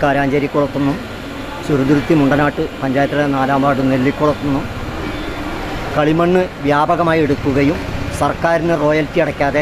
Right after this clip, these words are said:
ജിയോളജിക്ക് റോയൽറ്റി അടയ്ക്കാതെ, ട്രാൻസിറ്റ് പാസും ഇല്ലാതെ കളിമണ്ണ് ഇവിടെ നിന്ന് ഒല്ലൂർക്ക് കടത്തി. ഈ കളിമണ്ണെല്ലാം ചളിമണ്ണാണെന്ന് പറഞ്ഞ് പഞ്ചായത്ത് ഇടനിലക്കാരനെ വെച്ച് ഒരു കോടിയുടെ കളിമണ്ണാണ്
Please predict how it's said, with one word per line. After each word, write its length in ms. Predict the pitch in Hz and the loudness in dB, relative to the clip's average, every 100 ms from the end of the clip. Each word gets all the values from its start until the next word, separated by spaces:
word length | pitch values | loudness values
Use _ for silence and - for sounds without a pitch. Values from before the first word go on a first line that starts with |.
| 147 | 0
ജിയോളജിക്ക് 540 | 135 147 151 131 147 147 | 0 2 2 0 0 2
റോയൽറ്റി 360 | 143 151 147 160 | 2 2 0 0
അടയ്ക്കാതെ, 380 | 143 - 131 147 - - - - - - - - - - - - - - - - - 494 480 | 0 0 0 0 -4 -6 -8 -8 -8 -6 -6 -6 -6 -6 -6 -4 -4 -6 -6 -4 -2 0 0
ട്രാൻസിറ്റ് 500 | 160 185 202 196 - | 0 0 -2 -2 0
പാസും 280 | 220 214 202 | 0 2 2
ഇല്ലാതെ 280 | 170 156 135 - - - - - | 4 2 0 -6 -10 -10 -6 -2
കളിമണ്ണ് 360 | 160 175 190 185 | 0 2 4 4
ഇവിടെ 120 | 170 | 4
നിന്ന് 120 | 170 160 | 4 4
ഒല്ലൂർക്ക് 360 | 165 185 170 165 | 6 4 4 0
കടത്തി. 240 | 135 143 127 - - - - 185 | 0 -4 -10 -10 -12 -10 -4 0
ഈ 40 | 233 - | 2 4
കളിമണ്ണെല്ലാം 600 | 202 208 220 220 196 202 185 | 2 4 2 2 2 0 0
ചളിമണ്ണാണെന്ന് 720 | 170 185 185 202 175 175 165 156 | 0 2 0 0 0 0 2 2
പറഞ്ഞ് 240 | 147 160 214 - - - | 2 -2 -4 -10 -8 -4
പഞ്ചായത്ത് 520 | 170 185 214 214 220 208 | -2 2 2 2 2 2
ഇടനിലക്കാരനെ 680 | 175 180 180 - 185 180 160 | 2 2 0 2 0 2 0
വെച്ച് 220 | 156 - 185 - - 175 | 0 0 0 -2 -6 2
ഒരു 140 | 214 262 - | 4 4 4
കോടിയുടെ 380 | 196 190 202 202 170 | 4 6 2 2 0
കളിമണ്ണാണ് 540 | 170 170 185 170 | 0 0 0 0